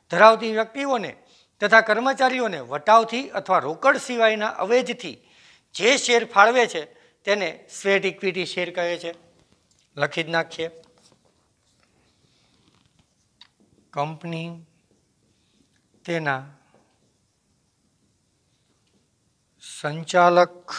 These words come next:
અને કંપનીમાં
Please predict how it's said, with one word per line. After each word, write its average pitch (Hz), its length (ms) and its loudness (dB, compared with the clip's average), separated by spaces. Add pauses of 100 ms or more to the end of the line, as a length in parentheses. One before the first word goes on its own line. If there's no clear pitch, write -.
(1200)
અને 135 360 -8 (3250)
કંપનીમાં 156 1040 -12